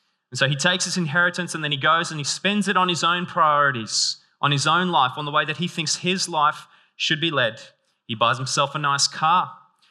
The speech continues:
He buys himself a wardrobe of fancy clothes.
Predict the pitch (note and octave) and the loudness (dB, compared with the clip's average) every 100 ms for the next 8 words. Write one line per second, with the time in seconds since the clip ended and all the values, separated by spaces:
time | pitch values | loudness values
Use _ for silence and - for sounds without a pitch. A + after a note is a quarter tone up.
0 | _ _ C#3+ C#3+ D3+ E3+ E3 E3+ D3+ C#3+ | _ _ -2 2 2 0 -2 -2 -2 -8
1 | D3 F#3 F3 E3 C3+ C3 - D3+ D3 D#3 | -2 -2 2 2 2 -4 -8 -8 -8 -10
2 | - D#3 G3 D3 - - | -6 -4 -4 -8 -10 -10